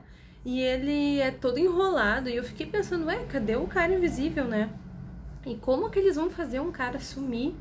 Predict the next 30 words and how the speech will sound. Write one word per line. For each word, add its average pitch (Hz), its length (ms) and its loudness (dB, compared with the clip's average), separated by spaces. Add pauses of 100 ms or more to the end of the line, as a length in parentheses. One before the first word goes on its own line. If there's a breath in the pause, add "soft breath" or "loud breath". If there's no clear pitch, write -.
(200 loud breath)
nos 262 140 -2
anos 330 220 0
trinta?" 302 420 -2 (580 loud breath)
Daí, 294 540 0 (400)
o 285 140 2
filme 254 260 -4
foi 240 180 -4
se 240 120 -6
passando, 302 560 0 (480 loud breath)
e 311 720 0 (160)
acontece 269 540 -2
certas 294 500 -2
coisas, 247 400 -2
assim, 262 400 -4
até 262 220 -2
que 240 120 -6
o 285 40 -4
cara 233 260 -4
aparece 233 540 0
sem 233 240 -2
o 240 60 -4
maxilar, 226 680 0
só 202 260 0
com 202 200 -2
o 247 260 -2
resto 220 480 2
enfaixado. 202 680 -4 (480 soft breath)
E 233 140 -4
eu, 233 360 0
"Nossa, 202 1300 -2